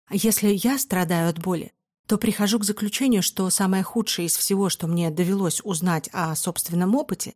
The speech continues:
это ощущение пребывания в полном одиночестве, когда прижимаешься носом к оконному стеклу, смотришь на улицу, где люди собираются, чтобы порадоваться или позаботиться друг о друге, являясь органичной частью этой жизни.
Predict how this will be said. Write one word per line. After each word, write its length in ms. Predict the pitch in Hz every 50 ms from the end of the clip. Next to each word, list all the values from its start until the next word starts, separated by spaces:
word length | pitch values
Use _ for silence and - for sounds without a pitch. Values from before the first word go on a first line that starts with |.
| _ _ _ _ _ _ _ _ _
это 240 | - 220 - - 262
ощущение 560 | 240 - - 247 233 - 285 285 262 240 220
пребывания 560 | 226 226 233 190 202 214 247 285 294 262 226
в 120 | 202 - -
полном 340 | - 262 269 254 247 233 240
одиночестве, 800 | 214 220 240 240 262 247 208 - - 180 - - - - - - _ _ _ _ _ _ _ _ _ _ _
когда 260 | - - 190 208 247
прижимаешься 640 | 233 - 233 233 196 240 233 247 247 226 - - 220
носом 400 | 208 220 240 262 262 - 202 196
к 80 | - 208
оконному 440 | 190 - - 247 240 226 214 214 214
стеклу, 600 | 208 214 - 226 - - 202 190 175 - - - - - - - _ -
смотришь 520 | - - 233 269 302 - 311 277 - -
на 140 | 240 233 220
улицу, 460 | 208 190 202 214 196 202 - - 196
где 180 | 185 180 220 220
люди 200 | 226 240 214 226
собираются, 680 | - - 214 202 220 233 262 269 269 220 208 - -
чтобы 340 | 175 - - 208 190 214 202 - - - - - - -
порадоваться 680 | - 240 247 233 208 220 233 208 196 185 - - -
или 140 | 190 185 196
позаботиться 720 | 196 - 214 185 214 208 190 190 202 208 - 190 - - 190
друг 260 | 180 180 190 180 -
о 80 | 196 185
друге, 400 | 170 208 226 240 208 190 180 - _ _ _
являясь 520 | - 202 226 202 214 233 226 208 - - -
органичной 680 | - 226 214 202 220 214 208 220 226 - - - 196
частью 400 | 190 - - 202 190 - - 185
этой 180 | 175 - 196 202
жизни. 480 | 190 190 196 196 180 185 - 196 196